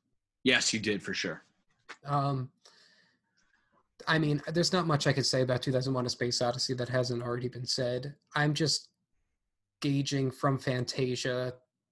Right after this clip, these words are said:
Speaker 2: like, this desire to throw a movie out there that blends classical music perfectly with what is on the frame. And two thousand one: A Space Odyssey is the only thing that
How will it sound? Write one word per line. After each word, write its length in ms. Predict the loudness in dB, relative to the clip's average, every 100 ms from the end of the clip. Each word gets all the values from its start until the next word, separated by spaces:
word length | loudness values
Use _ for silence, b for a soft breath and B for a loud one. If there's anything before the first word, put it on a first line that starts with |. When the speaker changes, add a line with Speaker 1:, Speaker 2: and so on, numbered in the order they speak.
| _ _ _ _ -4
Speaker 2:
like, 200 | -4 -4 _ _
this 260 | 0 0 -2 _ _ _ _ _ _ -2
desire 540 | 0 2 2 2 0
to 180 | 0 -2
throw 340 | -2 2 4
a 40 | 4
movie 320 | 2 2 0
out 220 | -2 -2
there 300 | -2 0 0 0
that 200 | -4 -4 -4
blends 640 | 2 4 4 2 0 -2 b b b b b _ _
classical 580 | 0 4 4 4 2 4
music 540 | 6 4 4 2 0 -6
perfectly 640 | -6 6 6 6 0 2 2
with 260 | 4 2 4
what 160 | 2
is 120 | 4 2
on 160 | 2
the 80 | 0
frame. 480 | -2 -4 -2 -4 -6 b b b _
And 180 | 2 4
two 100 | 6
thousand 280 | 6 6 4
one: 120 | 4
A 40 |
Space 320 | 2 0 0 2
Odyssey 340 | 2 2 0
is 120 | 0
the 100 | -2 0
only 280 | 2 4
thing 180 | 2 2
that 240 | 2 0